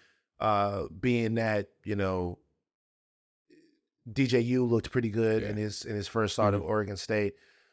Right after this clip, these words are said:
Speaker 1: Um, Klubnik can't seem to find it, and there've been a couple of other guys that they've had there that haven't really worked out. You wonder if he, his, his, his ability to develop quarterbacks or, or recognize talent was built for the long haul anyway. But if he doesn't play the transfer portal game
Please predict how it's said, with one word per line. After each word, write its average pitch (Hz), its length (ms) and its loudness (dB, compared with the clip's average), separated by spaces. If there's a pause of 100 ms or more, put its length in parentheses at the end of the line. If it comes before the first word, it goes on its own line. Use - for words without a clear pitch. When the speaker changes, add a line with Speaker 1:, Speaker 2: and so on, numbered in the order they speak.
(200)
Speaker 1:
Um, 104 440 0 (320)
Klubnik 127 260 2
can't 123 180 0
seem 120 200 -2
to 110 80 -2
find 113 360 0
it, 110 140 -4
and 113 80 -4
there've 110 140 -4
been 117 120 -2
a 113 60 -4
couple 127 280 0
of 113 80 2
other 143 200 2
guys 101 500 -2
that 104 300 -4 (400)
they've 107 140 -2
had 127 240 4
there 117 100 0
that 104 140 0
haven't 113 240 0
really 107 240 0
worked 98 260 -2
out. 117 220 4
You 104 120 -2
wonder 107 440 0
if 98 340 -4 (140)
he, 101 320 -4
his, 101 160 -4
his, 104 320 -6 (280)
his 113 160 -2
ability 107 360 0
to 98 100 -2
develop 101 400 0
quarterbacks 101 500 0
or, 101 200 0
or 92 500 -2
recognize 104 480 -4
talent 101 280 -2
was 92 100 -6
built 101 180 -2
for 95 80 -12
the 95 80 -4
long 98 200 -2
haul 95 260 -2
anyway. 107 340 -2 (260)
But 127 100 -4
if 107 60 -4
he 185 80 6
doesn't 123 200 4
play 120 140 4
the 101 80 0
transfer 110 360 -2
portal 95 280 -2
game 92 320 -4